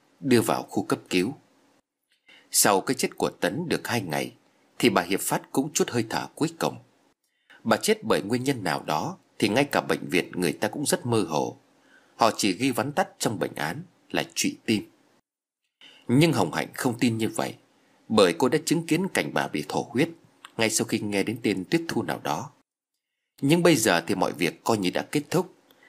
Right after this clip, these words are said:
Tìm ra nguyên nhân sự thật cái chết của bà mẹ chồng để còn làm gì nữa. Hạnh bỏ về nhà mình ngay ngày hôm sau,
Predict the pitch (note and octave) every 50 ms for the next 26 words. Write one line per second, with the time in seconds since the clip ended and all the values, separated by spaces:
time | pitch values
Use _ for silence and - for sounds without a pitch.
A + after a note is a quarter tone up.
0 | _ _ _ _ C3 A2 G2 A#2 C3+ C3 C#3 D3+ D3 D3 D3 C3+ - - - F2+
1 | - - E2+ - - - - B2+ A#2+ - - G3+ - - _ - - - D#2 C#2+
2 | D2 C2+ - - - - D2+ C#2 C2+ - _ _ - G2 F#2 - - E2 C#2+ D#2
3 | C#2+ B1+ B1 - - D2+ C#2 C#2+ F2 G2 - E3 - - _ _ _ _ _ _
4 | _ _ _ _ _ - - - _ - A#2+ A2+ G2+ G2 G#2 G2 F2+ - - G2+
5 | G2 F#2+ F2 E2 E2+ F#2 D#2+ D#2 C#2+ - - C3 B2 A2 E2 C2 - G2 F#2+ G2
6 | - - G2+ F#2 E2+ -